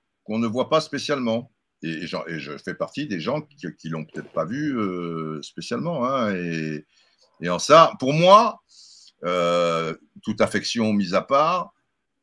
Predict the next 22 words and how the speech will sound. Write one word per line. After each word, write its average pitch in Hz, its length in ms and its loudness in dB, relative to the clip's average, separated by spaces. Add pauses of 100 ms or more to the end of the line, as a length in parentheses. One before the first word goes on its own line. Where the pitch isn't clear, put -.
c'est - 340 -2
le 117 140 2
meilleur 127 320 0
consultant 117 480 -4
télé 113 400 -4
aujourd'hui 92 440 -8
à 98 40 0
l'heure 82 140 -4
actuelle. - 280 -18 (600)
Après, 98 180 -6
c'est - 160 -16
pour 85 160 -10
moi. 80 220 -10 (400)
Mais 69 300 -12
parce - 180 -20
que 80 160 -10
je 71 100 -14
connais 58 220 -18
bien, 87 340 -6
ou 69 160 -12
truc. - 320 -20
Après, 82 420 -6